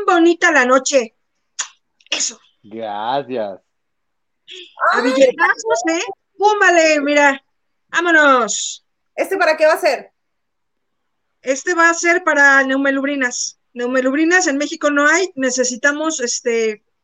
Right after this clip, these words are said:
Speaker 1: las neumelubrinas son necesarias para cualquier cosita.
Speaker 2: ¿Por qué no
Speaker 1: Ya
Speaker 2: hay,
Speaker 1: estamos.
Speaker 2: Maechuy?
Speaker 1: No hay, ¿no? ¿O sí hay?
Speaker 2: ¿Por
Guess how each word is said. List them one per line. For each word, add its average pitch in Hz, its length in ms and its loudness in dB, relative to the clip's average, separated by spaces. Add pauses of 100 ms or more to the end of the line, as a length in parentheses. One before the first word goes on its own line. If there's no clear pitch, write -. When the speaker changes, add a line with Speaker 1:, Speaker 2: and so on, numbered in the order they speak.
(120)
Speaker 1:
las 240 200 -2
neumelubrinas 240 600 -4
son 254 160 -6
necesarias 220 460 -4
para - 140 -8
cualquier - 260 -8
cosita. - 280 -20 (1200)
Speaker 2:
¿Por 151 160 -6
qué 202 160 -2
no 208 100 0
Speaker 1:
Ya 262 60 4
Speaker 2:
hay, 240 40 2
Speaker 1:
estamos. 269 180 -2
Speaker 2:
Maechuy? 165 720 -8 (1700)
Speaker 1:
No 254 180 0
hay, 381 220 2
¿no? 294 220 0 (440)
¿O - 100 -10
sí 277 160 -2
hay? 247 160 0
Speaker 2:
¿Por 151 220 -14